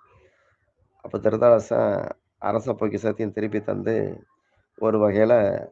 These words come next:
நடந்த குற்றம் அநீதிக்கு பரிவா-, பரிகாரமாக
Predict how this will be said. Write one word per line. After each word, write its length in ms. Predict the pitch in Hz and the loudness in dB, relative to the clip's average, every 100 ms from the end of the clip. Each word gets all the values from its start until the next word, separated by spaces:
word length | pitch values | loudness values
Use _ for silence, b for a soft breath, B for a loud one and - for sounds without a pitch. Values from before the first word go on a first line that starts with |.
| - | -8
நடந்த 720 | 98 98 117 113 113 117 98 | 0 2 2 4 4 4 0
குற்றம் 440 | - 104 - 113 113 | -4 -8 -2 0 2
அநீதிக்கு 840 | 98 107 107 101 - 110 101 - - - _ _ _ | 2 2 0 -6 -4 -4 -4 -6 -18 -20 _ _ _
பரிவா-, 500 | 98 101 117 117 110 - | -2 0 2 4 2 2
பரிகாரமாக 1000 | 101 110 120 110 104 95 98 - 98 82 | 0 2 2 4 4 0 0 -4 -4 -8